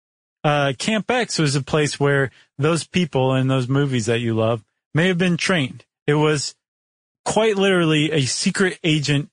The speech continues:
training camp in World War Two. And, like, the kind where, you know, now you look back and you're like, "Yeah, that sounds like something from a James Bond novel or something like that."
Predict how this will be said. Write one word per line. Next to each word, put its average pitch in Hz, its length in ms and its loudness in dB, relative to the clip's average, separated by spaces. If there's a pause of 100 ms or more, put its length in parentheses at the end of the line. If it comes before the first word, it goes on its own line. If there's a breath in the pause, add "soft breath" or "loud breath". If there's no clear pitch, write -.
training 131 420 0
camp 113 400 -2 (200)
in 127 120 0
World 123 240 2
War 117 200 0
Two. - 400 -6 (500)
And, 160 140 2
like, 196 160 0
the 196 100 -2
kind 220 300 0
where, 185 280 2
you 196 120 0
know, 170 160 2
now 180 240 2
you 170 160 2
look 160 180 0
back 151 240 0
and 139 120 -4
you're 131 40 2
like, 131 240 0
"Yeah, 185 80 0
that 151 160 0
sounds 143 300 0
like 127 280 0 (440)
something 143 240 0
from 151 160 0
a - 20 2
James 165 320 0
Bond 170 380 0
novel 113 560 0
or 110 100 0
something 123 320 -2
like 123 200 0
that." 120 260 -2